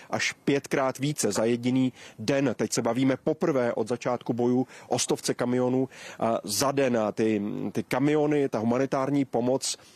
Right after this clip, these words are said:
je na té egyptské straně ze strany izraelských úřadů, a, podrobována zevrubné, a, kontrole, protože Izrael se obává toho, a, že, a, v těch kamionech, a, může, a,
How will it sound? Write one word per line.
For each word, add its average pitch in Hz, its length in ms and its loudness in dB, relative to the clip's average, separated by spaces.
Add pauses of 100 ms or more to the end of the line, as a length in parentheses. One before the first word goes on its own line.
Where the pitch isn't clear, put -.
(120)
je 117 300 2
na 110 140 0
té 120 120 0
egyptské 123 500 0
straně 131 360 -2
ze 120 80 0
strany 123 340 -2
izraelských 120 580 -2
úřadů, 131 380 0 (300)
a, 113 100 0
podrobována 131 840 0 (120)
zevrubné, 147 760 0 (260)
a, 107 200 0
kontrole, 135 520 0
protože 123 420 -2
Izrael 123 380 0
se - 100 -2
obává 120 760 0
toho, 127 400 0 (260)
a, 107 240 0
že, 123 400 0
a, 113 240 -4 (640)
v - 80 -14
těch 120 140 -4
kamionech, 131 640 0
a, 113 240 2
může, 127 520 0 (260)
a, 117 40 0